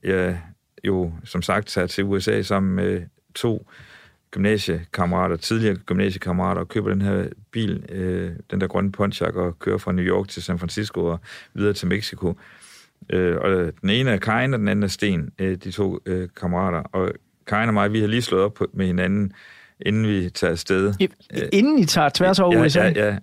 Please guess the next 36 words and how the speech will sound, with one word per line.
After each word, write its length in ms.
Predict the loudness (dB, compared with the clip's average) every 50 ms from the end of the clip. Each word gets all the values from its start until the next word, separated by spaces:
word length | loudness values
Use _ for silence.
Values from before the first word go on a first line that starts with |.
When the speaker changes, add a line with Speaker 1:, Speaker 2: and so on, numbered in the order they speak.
| _
Speaker 1:
Og 100 | -2 2
så 80 | 4 4
er 40 | 4
Speaker 2:
Okay. 100 | 6 4
Speaker 1:
vi 60 | 4
så, 80 | 4 4 4 4 4
og 80 | 4 4
da 100 | 4 4
vi, 120 | 4 4 4 2 2 2
da 140 | 2 2
vi 80 | 2 2
så 160 | 2 2 4
lander, 380 | 4 4 4 4 4 2 2 2
da 160 | 2 2 2
vi 80 | 2 2
så 120 | 0 2
lander 280 | 2 2 2 4 2 2
i 100 | 2 2
New 140 | 2 2
York, 260 | 2 2 2 2 0 -2
så 80 | -2
viser 260 | -4 -2 -4 -4 -2
det 60 | 0 0
sig, 60 | 0
at 80 | 2
der 60 | 2 2
er 160 | 2 2 0
en 160 | 0 -2 -4 -6 -14 -20 -20 -20 -20 _ _ -2
blind 220 | 0 2 2 2
passager 480 | 0 0 -2 -2 -2 -2 0 2 2 2
med, 180 | 2 0 0
fordi 200 | 0 -2 -2 -2
Karin 300 | -2 -2 0 0 2 2
er 240 | 2 2 0 0 -2
gravid. 400 | 0 0 0 2 2 2 0 -2 -4 -6 -12 _ _ _ _ _ _ -4
Øhm, 440 | -2 0 0 0 0 -2 -2 -4 -8